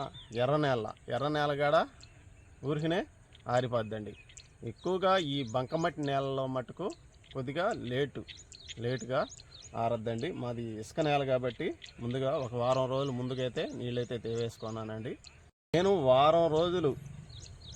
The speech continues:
దేవేశాను కదా, అక్కడికి సరిపోద్దండి కోత టయానికి. ఇంకా పది రోజులు ముందుగా కానీ నీళ్ళు కానీ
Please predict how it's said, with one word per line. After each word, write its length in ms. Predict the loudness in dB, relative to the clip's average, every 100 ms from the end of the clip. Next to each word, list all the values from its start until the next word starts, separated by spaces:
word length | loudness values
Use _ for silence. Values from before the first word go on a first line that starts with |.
| -4 2
దేవేశాను 460 | 4 4 4 2 4
కదా, 140 | 4 2 0 -2
అక్కడికి 440 | 2 0 2 2 0 -2 2
సరిపోద్దండి 720 | 4 8 8 8 4 4 2 0 -10 -20 -20 -18 -18 -10 6
కోత 240 | 6 6 4
టయానికి. 500 | 4 4 4 0 -2 -2 -8 -18 -18 -20 -18 -6 -2
ఇంకా 280 | 0 2 4 4 -2 -6 0
పది 240 | 4 8 8
రోజులు 360 | 8 6 4 2 -2 -18 -18 -20 -20 -18 -8 -2
ముందుగా 340 | 0 2 4 4 4
కానీ 320 | 2 2 0 -2 -8 -18 -20 -20 -20 -18 -4 0
నీళ్ళు 240 | 2 4 6
కానీ 340 | 6 4 0